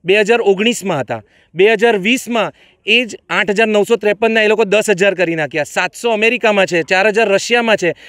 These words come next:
even ચાઇના જેવા દેશમાં પણ એકસો બે છે અને એ બસો થઈ ગયા.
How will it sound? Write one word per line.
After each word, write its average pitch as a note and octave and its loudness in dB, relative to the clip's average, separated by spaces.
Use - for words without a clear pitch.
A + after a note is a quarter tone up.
even A3 2
ચાઇના A3 0
જેવા A#3+ 0
દેશમાં A3+ -2
પણ B3 -4
એકસો A3 0
બે G#3 2
છે A3 -2
અને G#3 -2
એ - 2
બસો G3+ 0
થઈ F3 -2
ગયા. C3+ -6